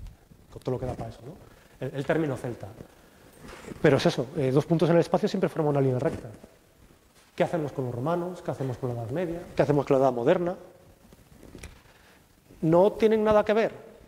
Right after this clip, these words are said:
No ha pasado nada, no han pasado por nosotros. Eh, bueno, aquí entran otros juegos, entran juegos,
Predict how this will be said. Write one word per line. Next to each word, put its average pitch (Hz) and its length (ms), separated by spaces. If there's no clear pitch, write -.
No 156 140
ha 196 100
pasado 208 260
nada, 202 200
no 185 160
han 202 60
pasado 226 280
por 208 140
nosotros. - 560
Eh, 123 360
bueno, 139 180
aquí 165 220
entran 208 280
otros 214 280
juegos, 139 400
entran 139 340
juegos, 214 540